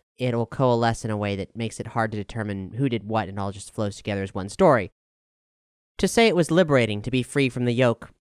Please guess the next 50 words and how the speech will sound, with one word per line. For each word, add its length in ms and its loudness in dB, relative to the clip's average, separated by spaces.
and 180 2
yokels 400 2
of 80 -4
Bluffington 520 -2
was 180 2
an 100 2
understatement. 800 -4
Judy 240 4
Funny's 360 0
formative 400 2
years 280 -2
at 80 -12
the 60 -8
Moody 220 -2
School 300 -4
was 120 -4
an 80 -2
oasis 460 0
amidst 460 -6
the 180 0
bumper 360 2
sticker 320 -4
capital 400 0
of 80 -4
the 80 -2
world, 340 0
but 160 4
she 160 -4
had 140 0
quickly 300 4
outgrown 440 4
its 140 -4
confines. 800 -4
At 120 2
Vole, 400 8
she 160 0
could 160 0
thrive 380 6
in 40 0
the 60 0
collegiate 460 2
environment 520 0
and 140 0
flex 340 2
her 80 6
creative 380 6
muscles 340 2
to 100 -6
the 60 -4
fullest. 480 -2